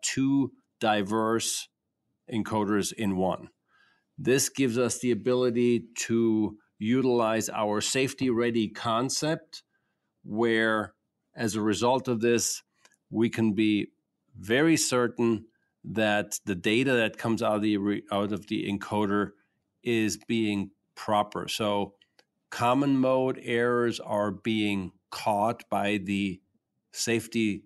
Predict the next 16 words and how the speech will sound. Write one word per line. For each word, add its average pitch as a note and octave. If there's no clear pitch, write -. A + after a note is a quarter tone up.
control D3
that A2+
in-, A#2
that G#2+
ingests A2+
the B2
information. G2+
Applications B2+
are A2+
lifting C#3
equipment B2+
in A#2
automotive B2+
or F#2+
forklift, C#3
and, G#2+